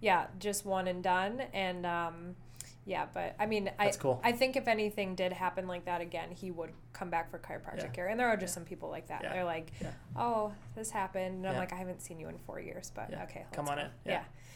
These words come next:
Speaker 1: Yeah. Um, but yeah, so then I worked for my brother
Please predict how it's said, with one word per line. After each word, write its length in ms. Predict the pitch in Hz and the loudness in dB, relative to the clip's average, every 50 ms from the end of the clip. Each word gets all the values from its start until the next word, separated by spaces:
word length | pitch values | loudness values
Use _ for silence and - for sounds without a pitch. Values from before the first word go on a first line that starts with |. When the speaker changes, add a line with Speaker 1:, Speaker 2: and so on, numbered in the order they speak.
| - - - - - | -16 -16 -12 -2 6
Speaker 1:
Yeah. 300 | 220 208 208 202 185 175 175 | 8 10 10 10 10 8 4
Um, 180 | 175 180 180 - - - - - - - - - - - | 0 -4 -8 -10 -14 -16 -16 -16 -16 -14 -14 -14 -10 -2
but 120 | - 214 | 2 4
yeah, 220 | 226 254 269 233 202 | 6 8 8 8 6
so 200 | - - - 208 | 4 2 2 2
then 480 | 190 214 208 208 208 208 202 208 196 - - - - - | 4 6 6 8 8 6 4 2 0 -2 -4 -10 -4 0
I 100 | 196 196 | 0 2
worked 240 | 196 208 214 220 - | 4 4 2 0 -2
for 160 | - 240 220 | -4 -2 0
my 120 | 220 208 196 | 2 2 4
brother 480 | 190 190 190 185 190 190 190 190 185 | 4 4 4 6 6 6 4 4 2